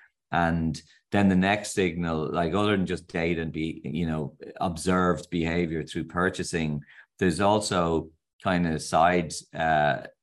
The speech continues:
observations, I'd call them. And, and one interesting one is the first handful of orders people get, they're outside their house filming the thing when it arrives. They're putting it on Twitter, Instagram, and so on, or TikTok.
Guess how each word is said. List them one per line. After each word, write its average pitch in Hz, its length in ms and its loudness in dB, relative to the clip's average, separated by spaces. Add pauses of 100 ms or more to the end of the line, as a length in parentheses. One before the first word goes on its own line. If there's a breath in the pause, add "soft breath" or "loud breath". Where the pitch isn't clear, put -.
(320)
observations, 87 800 0
I'd 78 160 -4
call 78 240 2
them. 78 100 -4
And, 82 220 -2
and 92 120 2
one 98 420 2
interesting 101 460 -2
one 87 200 0
is 82 320 -2 (600 soft breath)
the 95 80 -2
first 123 340 2
handful 98 400 2
of 82 80 -2
orders 85 440 -2
people 80 340 -6
get, 80 420 2 (840)
they're 92 160 2
outside 90 420 4
their 80 140 2
house 82 360 -2
filming 87 580 0
the 78 100 -6
thing 80 440 -4
when 80 180 -4
it 73 80 -4
arrives. 78 500 2
They're 78 120 -6
putting 85 380 -2
it 80 120 -2
on 76 300 -2
Twitter, 80 420 -2
Instagram, 78 640 -4
and 73 180 -6
so 76 180 -4
on, 78 320 0
or 71 140 -4
TikTok. 76 640 -4